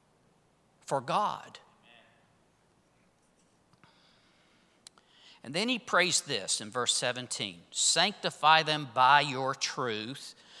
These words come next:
Your word is truth." Now, this is just before Jesus is betrayed and he's gonna be crucified. And so he's praying for them and he's saying to the Father,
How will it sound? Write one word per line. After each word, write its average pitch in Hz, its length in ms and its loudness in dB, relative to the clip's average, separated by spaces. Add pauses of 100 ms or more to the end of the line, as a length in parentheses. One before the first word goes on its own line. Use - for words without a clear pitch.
(180)
Your 139 240 0
word 160 680 4
is 160 280 2
truth." 120 600 -2 (500)
Now, 127 60 -2
this 185 220 6
is 208 120 4
just 190 480 6
before 196 400 4
Jesus 170 460 2
is - 80 -2
betrayed 175 640 4
and 175 100 0
he's 175 160 2
gonna 175 240 4
be 185 100 2
crucified. 165 840 4
And 156 100 2
so 165 200 2
he's 165 180 0
praying 214 560 6
for 156 220 0
them 165 340 4
and 165 80 0
he's 160 160 0
saying 185 400 4
to 180 140 -8
the 151 100 0
Father, 196 580 10